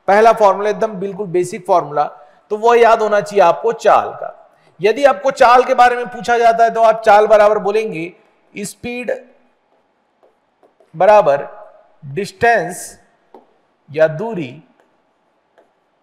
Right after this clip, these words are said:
दूरी बटा समय। Speed बराबर क्या होगा? distance upon time। यही अगर आपको पूछ लिया जाए समय के बारे में, समय के बारे में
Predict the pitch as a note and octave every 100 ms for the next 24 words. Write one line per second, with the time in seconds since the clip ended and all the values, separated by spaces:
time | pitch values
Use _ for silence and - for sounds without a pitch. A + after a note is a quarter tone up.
0 | _ _ _ _ _ _ _ C3 G#3 A3
1 | C#3+ D#3 _ _ _ - C3 - F3+ C3
2 | C#3 - - - D#3 A2 - - _ -
3 | F3+ - A#3 A3 G#3+ G#3+ G3 G3+ G3+ G3
4 | G#3+ B3+ - - - - C#3 F#3 - A#3
5 | A#3 A#3+ - - F#3 F#3+ G3 C3+ C3 -
6 | - F#3 C#3 G#2+ - _ _ _ _ _
7 | _ _ _ E3 A3 B3+ C#4+ C4+ B3+ B3+
8 | B3 F#3 A#3+ B3+ B3 A#3+ F#3 D#3 - -
9 | - - - A#3+ B3+ C4+ A#3 G3 E3 C#3
10 | A#2+ A2 - - - - G#3 G3 D3+ -
11 | - _ _ G3 F#3 F3+ F#3+ G#3+ D#3+ C#3+